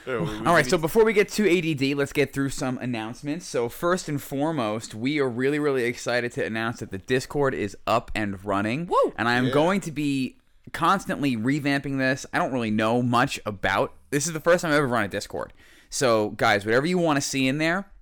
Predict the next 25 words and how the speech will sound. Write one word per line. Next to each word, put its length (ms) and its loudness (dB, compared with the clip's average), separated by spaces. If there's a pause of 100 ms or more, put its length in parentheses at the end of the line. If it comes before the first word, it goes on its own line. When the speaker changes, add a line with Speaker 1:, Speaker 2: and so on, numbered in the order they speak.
(180)
Speaker 2:
email 360 2
it 120 -2
to 140 0
us 300 -2
at 260 -4
the 140 -2
martial 500 -2
mind 480 -4
podcast 840 -4
at 240 -6
gmail 640 -6
dot 280 -10
com. 440 -10 (560)
Uh, 480 2
the 240 -4
other 220 2
thing 240 -4
I 120 0
will 160 -4
say 440 0
is 140 -6
that 180 -2
on 160 -4
March 360 -2
nineteenth, 880 -6